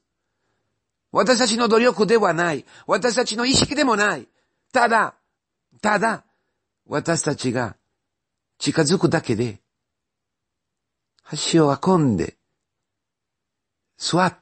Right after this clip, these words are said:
て、御言葉を聞くことによって、秘跡をいただくことによって、共同体、兄弟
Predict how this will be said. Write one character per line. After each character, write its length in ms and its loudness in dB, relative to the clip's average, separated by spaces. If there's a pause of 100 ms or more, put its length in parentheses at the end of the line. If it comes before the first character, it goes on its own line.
て、 160 -20 (560)
御 80 -4
言 260 0
葉 120 4
を 60 2
聞 120 -4
く 100 -2
こ 120 -2
と 100 0
に 100 0
よ 100 0
っ 60 -6
て、 280 -20 (180)
秘 180 -2
跡 460 2
を 60 4
い 60 2
た 100 -2
だ 80 2
く 100 0
こ 120 2
と 100 -2
に 100 0
よ 100 0
っ 80 -6
て、 220 -20 (300)
共 180 4
同 180 4
体、 460 -2
兄 140 0
弟 300 2